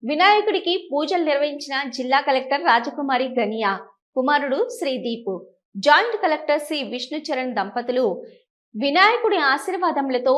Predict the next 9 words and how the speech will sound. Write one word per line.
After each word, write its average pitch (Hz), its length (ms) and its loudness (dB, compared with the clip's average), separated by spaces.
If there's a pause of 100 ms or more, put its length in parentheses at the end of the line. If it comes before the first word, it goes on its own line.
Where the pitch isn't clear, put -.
(160)
ప్రజలందరూ 262 540 0 (140)
సుఖ 285 160 -4 (140)
సంతోషాలతో 254 680 -6 (140)
జీవించాలని 233 680 -6 (540)
జిల్లా 285 340 0 (120)
కలెక్టర్ 277 420 -2
రాజకుమారి 277 580 -2 (120)
గనియా 233 360 -4
పేర్కొన్నారు. 202 640 -6